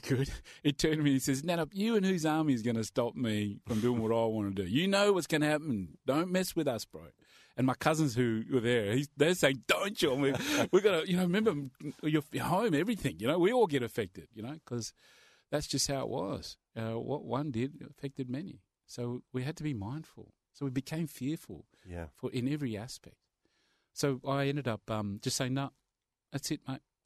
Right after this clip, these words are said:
Speaker 1: I said, "I don't like you being a bully. You know, every time you come to school, you're always causing trouble. Everybody's upset." And not just him, but other groups as well. And when he said, "You and whose army?" the, the Lebanese guy went behind me.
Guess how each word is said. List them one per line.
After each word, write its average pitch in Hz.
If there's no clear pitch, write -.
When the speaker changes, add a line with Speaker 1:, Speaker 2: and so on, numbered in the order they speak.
Speaker 1:
I 117
said, 117
"I 131
don't 139
like 131
you 131
being 113
a 110
bully. 117
You 117
know, 110
every 127
time 123
you 107
come 113
to 107
school, 101
you're 98
always 143
causing 113
trouble. 101
Everybody's 123
upset." 90
And 123
not 220
just -
him, 90
but 95
other 90
groups -
as 85
well. 87
And 123
when 165
he 135
said, 127
"You 139
and 117
whose 110
army?" 110
the, 107
the 101
Lebanese 104
guy 92
went 92
behind 92
me. 95